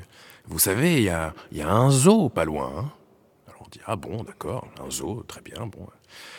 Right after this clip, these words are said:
Et, et, euh, alors elle nous dit, « Et, et vous venez d'où comme ça ? »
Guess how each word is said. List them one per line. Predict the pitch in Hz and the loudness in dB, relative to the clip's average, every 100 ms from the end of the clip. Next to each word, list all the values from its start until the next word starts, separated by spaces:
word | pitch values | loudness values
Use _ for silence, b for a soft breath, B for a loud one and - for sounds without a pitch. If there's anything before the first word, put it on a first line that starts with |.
| b b | b b
Et, | 120 127 - 123 127 | 4 4 4 4 6
et, | |
euh, | 120 98 | 6 4
alors | 87 87 | 0 0
elle | |
nous | 90 | 0
dit, « | 90 101 | 0 0
Et, | 127 117 b b b | 2 0 b b b
et | 117 | 4
vous | 143 | 6
venez | 156 151 | 8 6
d'où | 139 | 4
comme | 147 101 | 2 2
ça ? » | 87 90 82 80 | -2 -4 -4 -8